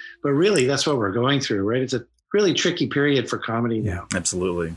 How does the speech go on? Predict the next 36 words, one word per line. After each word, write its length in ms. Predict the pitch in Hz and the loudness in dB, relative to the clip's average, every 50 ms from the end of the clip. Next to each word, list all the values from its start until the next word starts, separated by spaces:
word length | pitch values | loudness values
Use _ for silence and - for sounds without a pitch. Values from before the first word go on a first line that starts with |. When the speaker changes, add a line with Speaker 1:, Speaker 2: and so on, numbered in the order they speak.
| - - - | -12 -4 0
Speaker 2:
Now, 200 | 131 120 120 123 - | 2 2 2 2 2
Norm, 360 | 139 135 139 143 147 147 147 - | 2 2 4 4 4 2 2 2
i-, 100 | - 135 - | 0 2 2
if 160 | 139 131 - | 2 2 4
I 80 | 160 160 | 4 4
have 180 | 151 147 147 135 | 6 4 4 4
my 160 | 127 120 117 | 4 4 4
I 200 | 120 127 135 131 | 4 4 4 4
M 140 | 123 123 120 | 4 4 4
D 140 | 117 117 | 4 4
B 160 | 110 117 117 107 | 6 6 4 4
facts 380 | - 127 117 110 - - - | 4 4 4 4 2 0 0
correct, 360 | - - 123 117 113 107 - | 2 4 4 4 4 4 4
I, 120 | 120 113 107 | 2 2 4
I, 260 | - 107 110 107 107 104 - - | 4 4 2 2 0 -2 -2 0
it 200 | 113 120 - - | 0 0 2 2
looks 160 | 139 139 - | 2 4 4
like 160 | 151 131 - | 2 2 2
you 120 | 139 127 123 | 2 4 4
wrote 180 | 135 127 117 | 4 4 4
a 60 | 107 | 2
total 280 | - 151 165 151 127 107 | 0 0 0 2 2 0
of 120 | 104 - | 0 0
ten 300 | - - 135 131 123 113 | 0 2 4 4 4 4
episodes 600 | 104 104 110 - 110 95 - 110 92 82 82 78 | 4 2 2 2 2 2 2 4 2 2 2 0
for 160 | - - 101 87 | -2 -2 -2 -2
Parks 360 | - - 104 92 85 - - | 0 0 0 0 0 0 0
and 120 | 92 90 | 0 2
Rec, 200 | 92 92 90 - | 2 0 2 2
and 120 | 101 95 95 | 0 2 2
you, 160 | 92 92 - - | 2 0 0 0
you 120 | 104 95 | -2 -2
produced 520 | - 101 95 90 95 113 113 107 - - | 0 -2 0 2 2 2 4 4 2 2
ninety 420 | 101 95 98 107 110 104 98 87 82 | 2 2 4 4 4 4 4 4 2
of 160 | 80 76 - | 2 0 -2
them. 260 | 78 76 78 78 78 | -4 -4 -4 -6 -8